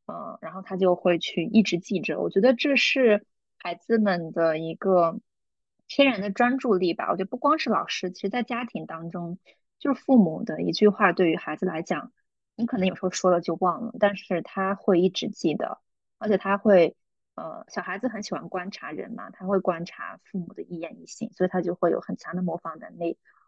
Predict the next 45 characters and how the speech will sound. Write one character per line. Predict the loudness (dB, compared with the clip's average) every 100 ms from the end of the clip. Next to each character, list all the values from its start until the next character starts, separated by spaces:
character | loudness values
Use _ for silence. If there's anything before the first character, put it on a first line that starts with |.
| _
那 | -2
他 | 0 -2
同 | -4 -4
时 | 4
也 | 4
会 | 4 0
去 | 0
观 | -2 -4
察， | -8 -12 -14 -18 _ _
就 | -14
是 | -10
长 | -8 -8 -10 -4
辈， | -4 -2
就 | -6
是 | -6 -6 -4 -4 -2
老 | -2
师 | -2 2 6
也 | 4
算 | 4 -6 -6
是， | -6 -6 -8 _ _ _ _
就 | -6
是 | -6 -4
其 | 0 0
中 | 0 -2 -8 _ _
一 | 0
个 | 6 6
嘛， | 4 -4
他 | -4 0
也 | 0
会 | 0 -2
去 | -2
观 | -8 -8
察 | -8 -10 -16
他 | -16
们， | -14 -4
因 | 0
为 | 2 0 -6 _ _ _ _
他 | -14 0
会 | 4 4
想 | 4 -8
要 | -8 -10
收 | -4 0 0
到 | 0 -6
可 | -10 -16
能 | -18 -20